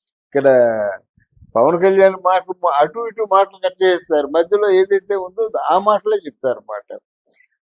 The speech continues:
అలాగే, ఆ, దాంతో ఇది ఎంతవరకు వీళ్ళు, ఆ, పేటరేగిపోతుంటే చూస్తూ ఊరుకోవడం వాళ్ళ తాలూ చేతకంతనం అంతే. ఇది నిజమైతే చెప్పండి, నిజం కాకపోతే ఎందుకు ఇలా చేసావు, ఎలా, ఎందుకు ఇలా వక్రీకరించావు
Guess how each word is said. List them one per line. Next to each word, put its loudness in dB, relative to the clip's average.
అలాగే, -2
ఆ, 2
దాంతో 0
ఇది -10
ఎంతవరకు 4
వీళ్ళు, -6
ఆ, -2
పేటరేగిపోతుంటే 2
చూస్తూ -8
ఊరుకోవడం -2
వాళ్ళ -2
తాలూ 2
చేతకంతనం 2
అంతే. -6
ఇది -6
నిజమైతే 4
చెప్పండి, 0
నిజం -4
కాకపోతే 2
ఎందుకు 0
ఇలా 0
చేసావు, 0
ఎలా, 4
ఎందుకు 2
ఇలా 6
వక్రీకరించావు 2